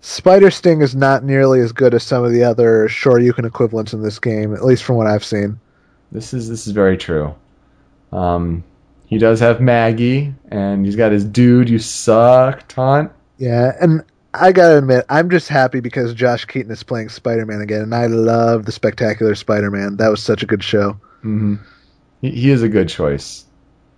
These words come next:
Speaker 1: Yeah, and of course you like him 'cause he's young Ocelot, so.
Speaker 2: I do. Guilty. Guilty as charged. Um, Spencer is up next, Damian Clark.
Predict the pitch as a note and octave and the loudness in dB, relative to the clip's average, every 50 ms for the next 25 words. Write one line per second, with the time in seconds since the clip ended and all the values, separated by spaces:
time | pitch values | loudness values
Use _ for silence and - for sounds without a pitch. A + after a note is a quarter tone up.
0 | _ _ _ _ - A#2 A2 A2 A2 B2 B2+ B2 B2 A#2 C3 C#3 - - D3+ C#3 | _ _ _ _ -6 -4 0 2 4 4 4 2 2 0 -2 0 4 4 4 4
1 | B2+ - C#3+ C#3 C3+ C3 B2 A#2 C3 B2 A#2 - B2 A#2+ A2+ B2 A#2 A2 A2 A#2 | 6 4 4 4 6 6 4 2 0 -4 -4 -2 -2 -2 -2 -4 -4 -4 -4 -4
2 | A#2+ A#2+ A2+ G#2+ G#2 G#2 G#2 F#2+ - F#2+ F#2 F#2+ F2+ E2 - - - A2+ G2+ G2 | -4 -4 -4 -4 -6 -6 -6 -8 -8 -8 -6 -6 -8 -8 -12 -8 -6 -6 -6 -6
3 | G2 G#2 - _ _ _ - G2+ G2+ F2+ E2+ F2 F2 F2+ F2+ F2+ F2 F2 E2+ E2 | -6 -10 -14 _ _ _ -6 -4 -4 -4 -2 -2 -2 -2 -2 -4 -4 -6 -8 -12
4 | - _ _ _ _ _ _ _ _ _ _ _ _ _ - A#2 A2+ G#2+ G#2+ - | -16 _ _ _ _ _ _ _ _ _ _ _ _ _ 2 4 4 4 2 0
5 | G#2 G#2 G2+ G2 G2+ G2+ F#2+ - _ _ _ - C#3 C#3+ D3 C#3 D#3 D3+ C#3+ C3+ | 0 0 0 0 -4 -8 -16 -20 _ _ _ 0 2 2 4 4 4 4 4 4
6 | - - G#2+ F#2 F2+ F2+ F2 E2 - - - - - _ _ _ _ _ _ _ | 0 0 0 2 2 2 0 -2 -6 -10 -14 -18 -20 _ _ _ _ _ _ _
7 | _ _ _ _ _ _ _ _ _ _ _ - A2+ A#2 A#2+ A#2+ A#2+ A#2+ A#2+ A#2+ | _ _ _ _ _ _ _ _ _ _ _ 0 2 4 4 4 4 4 4 4
8 | A#2+ A#2+ A#2+ A#2+ A#2 A2+ A2+ - _ _ _ - - - - B2+ C3 C3+ C3+ B2+ | 2 0 0 -2 -2 -4 -6 -8 _ _ _ -18 -18 -2 0 2 2 2 2 0
9 | - C3 A2+ A2 A2 G#2+ G2+ - - G2+ G#2 G#2 A2+ G#2+ G#2 G2+ G2 F#2 F#2+ A2 | 2 2 2 4 4 2 0 0 0 -2 -2 0 2 2 2 0 0 -2 -2 -2
10 | A#2 - B2+ A#2 G#2+ G#2 G2 F#2 F2 E2+ E2 - G2+ E2 D#2+ D#2+ G2 C3 C3 - | -4 -6 -6 -4 -2 -2 -2 -2 -4 -6 -6 -6 -4 -2 0 0 -2 -4 -6 -12
11 | - | -20